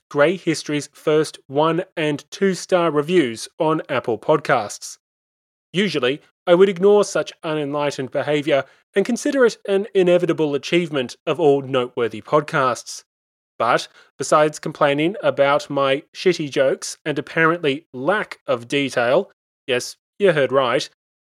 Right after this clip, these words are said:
these reviews are quite literally impacting the discoverability of the show for new listeners. That, of course, is jeopardizing this experiment in full-time production, which I think we can all agree we don't want to jeopardize.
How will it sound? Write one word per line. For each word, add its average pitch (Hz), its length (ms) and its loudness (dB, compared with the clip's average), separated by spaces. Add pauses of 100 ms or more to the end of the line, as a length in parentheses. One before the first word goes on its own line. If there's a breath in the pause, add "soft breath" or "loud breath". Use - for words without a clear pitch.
(120)
these 202 280 2
reviews 170 460 0
are 160 100 -2
quite 156 340 -2
literally 139 460 -2
impacting 143 680 -4
the 135 220 -4
discoverability 131 1000 -2
of 113 160 -10
the 120 80 -6
show 165 420 4 (260 soft breath)
for 151 100 -6
new 135 220 0
listeners. 120 600 -6 (540)
That, 135 160 2
of 131 80 -4
course, 131 260 0
is 147 160 -4
jeopardizing 151 720 0
this 165 280 0
experiment 180 760 0
in 170 140 0
full-time 170 500 -2
production, 170 520 0 (340 soft breath)
which 156 140 -6
I 180 80 6
think 226 280 -4
we 190 160 -2
can 185 200 0
all 180 180 4
agree 156 500 2 (300 soft breath)
we 156 180 0
don't 143 360 0 (100)
want 127 400 -2
to 127 100 -10
jeopardize. 123 760 0